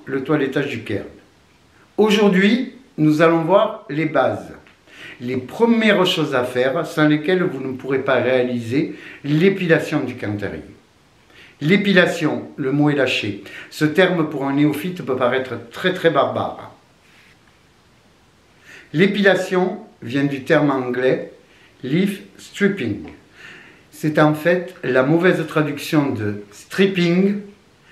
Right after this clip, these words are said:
l'effeuillage. L'effeuillage, c'est une beaucoup plus belle image. Et en fait, l'épilation, c'est tout à fait cela. Effeuiller le poil mort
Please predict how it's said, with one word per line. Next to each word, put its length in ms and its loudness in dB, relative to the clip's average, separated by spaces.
l'effeuillage. 1040 0
L'effeuillage, 640 2
c'est 340 -14
une 200 -6
beaucoup 380 -6
plus 160 -10
belle 200 0
image. 540 -8
Et 140 4
en 160 2
fait, 480 0
l'épilation, 840 0
c'est 300 -12
tout 160 -8
à 80 2
fait 160 -6
cela. 440 -6
Effeuiller 600 2
le 160 4
poil 280 2
mort 460 0